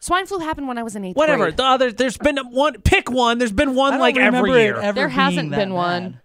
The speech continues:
Speaker 2: No, this one
Speaker 1: I
Speaker 2: is way different, but I'm just curious because money, obviously you deal with stuff that people touch constantly, and money's disgusting. Did you have a policy in place? Whatever.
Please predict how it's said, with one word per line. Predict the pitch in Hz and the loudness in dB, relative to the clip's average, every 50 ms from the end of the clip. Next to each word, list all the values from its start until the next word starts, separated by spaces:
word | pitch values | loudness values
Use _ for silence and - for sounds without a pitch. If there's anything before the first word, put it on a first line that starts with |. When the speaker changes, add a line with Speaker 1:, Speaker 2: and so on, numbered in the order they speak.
| _ _ | _ _
Speaker 2:
No, | 277 339 311 240 - | 2 4 4 4 2
this | - 320 339 - | 2 0 0 2
one | 311 339 285 | 2 2 4
Speaker 1:
I | 247 | 2
Speaker 2:
is | 208 226 | 0 0
way | 254 262 240 | 2 0 2
different, | 196 175 254 254 - 214 190 | 2 0 0 2 2 0 2
but | 180 190 | 2 2
I'm | 196 202 | 0 0
just | 208 208 - | -2 -6 -2
curious | - - 240 240 233 220 - | 0 2 2 2 2 -2 -4
because | 220 - 202 175 - 202 165 139 | -4 -6 -4 0 0 -2 -2 -2
money, | 165 190 214 214 196 185 185 190 | -2 0 2 2 2 2 0 0
obviously | - 160 170 180 180 175 - - 175 | 0 0 0 0 -2 -6 -6 -6 -6
you | 165 | -4
deal | 143 175 180 175 | -2 0 0 0
with | 170 - | 0 -2
stuff | - - 170 165 - | -2 -2 -4 -2 -2
that | 151 - - | -4 -4 -4
people | 170 165 143 131 | -4 -4 -4 -6
touch | - - - 151 147 - - - _ _ | -4 -2 -2 -2 -2 -4 -10 -14 _ _
constantly, | - - 143 147 143 139 - 113 110 117 120 | -8 -4 -4 -4 -4 -6 -8 -6 -4 -4 -4
and | 120 | -4
money's | 127 139 143 135 120 107 | -4 -4 -4 -4 -6 -10
disgusting. | - - 104 - - - - - 143 135 131 - - - 92 87 90 95 _ _ _ _ _ _ _ _ _ _ _ _ _ _ - | -12 -14 -12 -10 -10 -10 -6 -4 -4 -4 -4 -8 -12 -16 -18 -20 -20 -20 _ _ _ _ _ _ _ _ _ _ _ _ _ _ -12
Did | 131 127 143 | -8 -4 -2
you | 151 151 | -2 0
have | 170 180 175 170 175 151 - - - - _ _ _ _ _ | 2 2 2 2 0 -2 -4 -10 -16 -18 _ _ _ _ _
a | - | -2
policy | - - - 175 175 180 180 175 - - 175 170 | -2 0 0 2 2 2 0 -2 -2 -2 -2 -4
in | 165 151 | -4 -4
place? | 131 - 160 160 156 151 147 143 - - - | -6 -4 -2 0 0 0 -2 -4 -8 -12 -12
Whatever. | 131 131 143 135 127 117 107 104 98 87 80 | -4 -4 -2 -2 -2 -2 -4 -6 -8 -8 -10